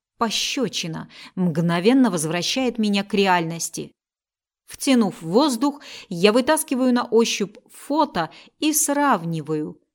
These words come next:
черту за чертой с этой сморщенной ведьмой. Те же глаза-бусинки, тот же кривящийся к низу,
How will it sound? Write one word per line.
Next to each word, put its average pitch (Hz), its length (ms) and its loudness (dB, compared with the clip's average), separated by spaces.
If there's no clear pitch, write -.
черту 175 680 -4
за 240 160 -2
чертой 185 800 -6
с - 200 -4
этой 180 440 -6
сморщенной 190 960 -4
ведьмой. 165 760 -4
Те 208 320 2
же 165 220 -10
глаза-бусинки, 185 1300 -2
тот 208 300 4
же 156 320 -8
кривящийся 196 1040 -4
к 185 180 -8
низу, 202 540 2